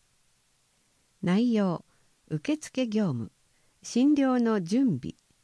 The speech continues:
片付け、器具の洗浄滅菌作業等の歯科助手業務。区職員の募集ではありません。勤務日時、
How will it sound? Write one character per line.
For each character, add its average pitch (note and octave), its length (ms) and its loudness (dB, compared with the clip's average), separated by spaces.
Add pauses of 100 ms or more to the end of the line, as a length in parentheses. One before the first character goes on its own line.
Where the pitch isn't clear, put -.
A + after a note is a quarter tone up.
(100)
片 G3 320 -4
付 - 360 -6
け、 - 40 -20 (360)
器 D4+ 160 0
具 C4+ 120 2
の D3+ 280 -2 (100)
洗 B3 320 0
浄 C#4 240 0
滅 B3 160 0
菌 A#3+ 320 -4
作 A#3 200 -4
業 D#3 220 0
等 D#3+ 280 -4
の C3 220 -4 (340)
歯 - 200 -16
科 C#4 200 -2
助 B3+ 100 -2
手 A#3+ 360 -6
業 D#3 260 -2
務。 G#2+ 200 -8 (720)
区 C4+ 220 -2
職 F3 400 -4
員 B3 160 2
の F#3 100 0
募 F#3 140 -2
集 G3+ 260 -4
で C4 160 -4
は A3 100 -2
あ C3+ 60 -4
り C3+ 140 -4
ま C3+ 100 -2
せ C3+ 160 -8
ん。 - 80 -6 (880)
勤 A#3 200 0
務 A#3 140 4
日 G#3+ 340 -2
時、 - 160 -10